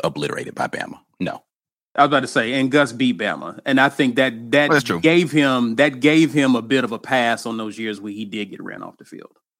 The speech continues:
Speaker 2: Harsin is yet to do that, buying him that grace.
Speaker 3: That's true.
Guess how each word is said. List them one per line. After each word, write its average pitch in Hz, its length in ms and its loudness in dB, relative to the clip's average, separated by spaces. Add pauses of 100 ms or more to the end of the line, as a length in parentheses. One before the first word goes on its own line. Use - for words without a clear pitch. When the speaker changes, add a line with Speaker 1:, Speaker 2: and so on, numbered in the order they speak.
(540)
Speaker 2:
Harsin 135 300 2
is 110 160 -6
yet 143 220 2
to 123 60 -4
do 135 260 4
that, 113 380 -2
buying 120 360 2
him 110 220 -4
that 101 180 -6
grace. 90 520 -8 (600)
Speaker 3:
That's 90 160 -12
true. 101 160 -6